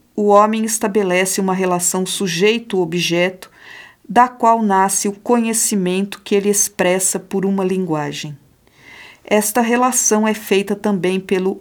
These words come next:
analfabeto, o homem comum. A diferença entre a relação que ele trava neste campo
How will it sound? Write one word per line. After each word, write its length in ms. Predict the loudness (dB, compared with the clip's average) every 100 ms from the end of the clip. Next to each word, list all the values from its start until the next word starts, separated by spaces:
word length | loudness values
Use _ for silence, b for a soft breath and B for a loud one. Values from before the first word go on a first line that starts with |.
| -2
analfabeto, 1000 | -2 2 0 -2 -4 0 0 -2 -8 -20 _ -4
o 60 |
homem 300 | -2 0 -2
comum. 500 | -4 -2 -2 -2 -6 -10 _ _ _ B B B B B
A 120 | -2 0
diferença 800 | -2 -2 0 2 2 0 -2 -2
entre 300 | -4 -2 -2
a 60 |
relação 680 | 0 0 0 0 -2 -2 -4
que 160 | -2 -2
ele 160 | -2
trava 480 | -4 0 2 2 -2
neste 340 | -4 -4 -6
campo 640 | -10 -2 0 0 -4 -10